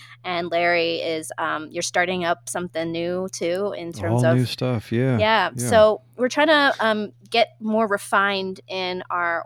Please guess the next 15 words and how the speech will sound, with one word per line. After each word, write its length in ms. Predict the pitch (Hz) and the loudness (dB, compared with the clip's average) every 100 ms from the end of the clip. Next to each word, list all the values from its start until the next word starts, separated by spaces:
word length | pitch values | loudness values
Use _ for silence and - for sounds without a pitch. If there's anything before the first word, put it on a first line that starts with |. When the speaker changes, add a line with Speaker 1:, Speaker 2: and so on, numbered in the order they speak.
| - | -6
Speaker 1:
work 200 | 196 - 190 | -6 -6 -8
lives, 640 | 180 90 - 196 - - - - - - | -8 -6 -6 -8 -12 -16 -18 -20 -6 -2
but 160 | 214 | 2
this 180 | 240 247 | 2 2
is 100 | 240 | 2
actually 300 | 202 - 214 | 2 2 0
Speaker 2:
Mm-hmm. 40 | 202 | 0
Speaker 1:
only 140 | 208 | 0
going 160 | 202 185 | -2 -2
to 100 | 180 | -4
propel 460 | - - 202 175 175 | -8 -10 -4 0 0
us 240 | 170 - | -2 -6
more 220 | 196 170 165 | -10 -10 -12
forward 440 | - 175 165 156 | -10 -6 -4 -6
to 360 | - 175 165 165 | -8 -8 -6 -8